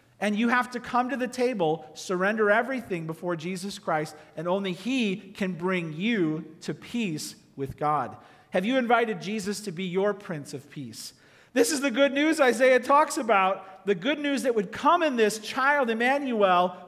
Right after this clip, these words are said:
peace on earth. Jot this down next, salvation. Salvation, we can be saved from sin and death.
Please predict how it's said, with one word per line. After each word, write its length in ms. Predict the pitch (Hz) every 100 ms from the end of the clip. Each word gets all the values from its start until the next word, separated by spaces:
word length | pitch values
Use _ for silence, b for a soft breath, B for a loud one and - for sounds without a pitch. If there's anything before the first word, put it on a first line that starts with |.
| -
peace 640 | - 320 302 185 - - - _ -
on 260 | 175 165
earth. 520 | 170 190 156 117 - - _ b b b b b b b _
Jot 220 | 208 208
this 140 | 233 240
down 260 | 202 190
next, 400 | 185 208 - -
salvation. 580 | - 190 185 233 233 151 - - _ - - -
Salvation, 600 | 226 220 233 277 269 170
we 100 | 208
can 140 | 220
be 80 | 202
saved 480 | - 247 240 294 302
from 260 | - 190
sin 560 | 170 - 220 233 240 247 240
and 180 | 170
death. 320 | 156 160 143